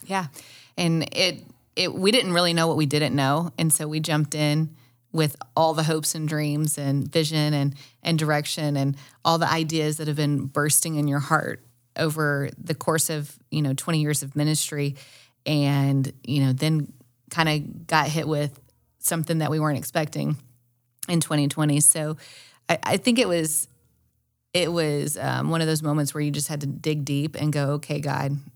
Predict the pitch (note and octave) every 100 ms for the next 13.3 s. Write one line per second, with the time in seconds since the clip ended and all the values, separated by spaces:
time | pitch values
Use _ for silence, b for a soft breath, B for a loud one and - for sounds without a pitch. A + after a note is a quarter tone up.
0 | - C#3 D3 D3+ D3+ F3+ G#3+ F#3+ F3 -
1 | E3+ - - D3 C#3+ E3 - G#3 G#3+ A#3
2 | - b b b b b E3 D3+ - F3
3 | F3+ E3 D#3+ D3+ D#3 D#3 D#3+ D#3 D3+ D3+
4 | D#3 C#3+ D3 D3 D3+ D3 C#3+ C#3 D3+ D3+
5 | F3 F#3+ - b b b - D3 F3 D#3+
6 | - D3 C#3 C#3 C3+ C#3 - D3 C3+ -
7 | D3 D#3 D3 - C#3 C3+ C#3 C#3 B2+ C3
8 | D#3+ E3 - - - - - - - -
9 | D3 C#3 D3 C#3 C#2+ - D3 C#3+ - -
10 | D3 D#3+ E3+ - - - D3+ D3 C#3+ C#3+
11 | C#3 C3 - D#3 D3+ D3+ D3 C3+ - D3
12 | C#3 C#3 C#3 C#3 - D3+ D#3+ D3 D#3+ E3
13 | D3+ B1+ -